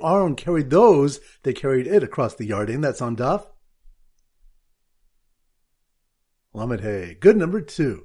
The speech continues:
which stuff you know the Caliph davened at the kever of the Avos to be saved from the Meraglim's plot? That's on Daf Lamed Daled. Good. Number three,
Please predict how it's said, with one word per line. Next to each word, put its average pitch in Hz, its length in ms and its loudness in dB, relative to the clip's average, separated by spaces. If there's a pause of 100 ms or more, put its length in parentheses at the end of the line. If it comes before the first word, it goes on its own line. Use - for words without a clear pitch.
which 143 180 -4
stuff 170 140 -2
you 165 60 -2
know 156 80 0
the 139 100 -2
Caliph 185 360 -4
davened 156 360 0
at 135 80 -6
the 117 80 -10
kever 165 260 -6
of 135 60 -6
the 135 140 -2
Avos 143 500 -2 (340)
to 151 60 -8
be 139 100 -4
saved 180 300 2
from 139 120 -4
the 127 40 -2
Meraglim's 120 540 -2
plot? 104 460 -8
That's 131 200 -4
on 123 140 -6
Daf 151 300 -2 (2750)
Lamed 117 300 -4
Daled. 95 420 -6
Good. 208 180 0
Number 185 240 0
three, 147 440 -2